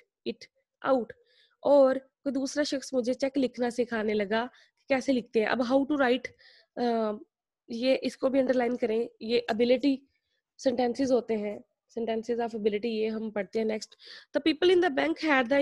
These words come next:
impression that I was an invalid millionaire।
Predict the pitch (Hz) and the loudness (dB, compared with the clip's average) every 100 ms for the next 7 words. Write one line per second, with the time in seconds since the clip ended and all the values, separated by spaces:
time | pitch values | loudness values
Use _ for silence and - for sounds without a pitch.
0 | 277 247 247 - 285 247 226 233 226 226 | 2 0 -4 0 0 2 0 0 0 0
1 | 226 240 240 233 226 214 208 226 226 _ | 0 2 0 0 0 0 2 2 2 _
2 | _ _ _ 247 254 247 208 | _ _ _ 4 6 6 2